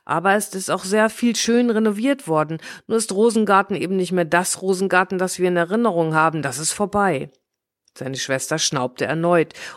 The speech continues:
und schüttelte den Kopf mit den weißen, kurzen Haaren. „Pah! Vorbei! Es ist immer noch unsere Heimat und bald fahren wir wieder hin. Das hast du versprochen, Frido. So, ich nehme jetzt auch einen Sherry und dann gehe ich zu Bett“, fügte sie trotzig hinzu und verschwand in der Küche.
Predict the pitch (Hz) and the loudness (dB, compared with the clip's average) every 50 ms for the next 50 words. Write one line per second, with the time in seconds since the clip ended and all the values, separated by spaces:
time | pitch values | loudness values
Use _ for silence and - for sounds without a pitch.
0 | - - 214 - 254 262 247 233 - 175 160 147 151 147 - 196 196 196 - - | -12 -8 -6 -2 0 0 0 0 0 0 -2 -2 -2 0 2 0 0 0 -2 -6
1 | 170 156 147 135 143 131 139 143 160 156 - 165 147 - 156 151 147 - - 147 | -6 -6 -6 -6 -4 -2 0 0 0 0 -2 -4 -4 -2 -2 -4 -4 -4 -8 -8
2 | 143 160 170 165 143 127 - - - 208 226 - - - _ _ _ _ - - | -4 -2 0 0 0 -2 -4 -2 0 2 2 2 2 -2 _ _ _ _ -8 -6
3 | 180 170 131 190 196 208 226 233 196 147 - _ _ _ - - - - - 254 | -6 -4 -2 0 2 2 4 4 2 2 0 _ _ _ -20 -20 -16 -10 -8 -6
4 | 254 262 247 - 330 330 320 247 208 185 180 208 202 180 170 175 180 185 208 220 | -6 -4 -2 0 2 4 4 2 2 0 -2 -2 -2 -2 -2 -2 0 2 2 2
5 | 233 226 196 170 170 165 170 180 170 190 214 226 220 - 240 240 233 226 226 226 | 4 4 4 2 2 0 -2 0 2 2 2 2 0 -2 0 0 0 0 -2 -4
6 | 226 220 247 233 233 208 180 156 135 - - 190 190 - - 208 190 - 247 240 | -2 0 2 2 2 2 0 0 -2 -4 -4 -4 -4 -4 -4 -6 -4 -2 -2 -2
7 | - - - 285 320 - 247 180 156 - - 156 151 143 143 135 135 _ _ - | -2 -2 0 0 0 0 0 -4 -4 -6 -8 -8 -6 -6 -6 -6 -8 _ _ -6
8 | - - 240 247 269 262 - - - - - - 262 277 - 311 285 254 214 180 | 0 2 2 2 2 0 -6 -18 -20 -20 -14 -8 -8 -4 -2 0 2 4 4 4
9 | 151 - - - 233 277 - 240 226 233 233 - - 254 240 240 220 180 160 156 | 2 0 0 0 0 0 0 0 -2 -2 -2 -2 -2 -2 0 0 0 -2 -2 0
10 | 170 180 196 202 180 165 175 165 170 - - 160 - - - - - - - _ | 0 0 0 0 2 2 0 0 0 -4 -6 -6 -4 -4 -6 -6 -6 -10 -10 _
11 | _ _ _ _ _ _ _ - - 143 - - 131 123 123 - - - 180 175 | _ _ _ _ _ _ _ -14 -14 -12 -8 -8 -8 -8 -8 -10 -6 -6 -6 -4
12 | - - - 147 - - 240 208 - - 208 214 208 160 123 127 - - 131 123 | -4 -4 -6 -6 -6 -8 -10 -6 -4 -2 0 0 0 0 -2 -4 -8 -8 -8 -8
13 | - - 131 123 135 143 139 151 160 165 165 165 - - 151 - - 165 113 - | -8 -8 -8 -10 -10 -10 -10 -6 -4 -2 -2 -2 -4 -6 -6 -6 -6 -10 -10 -16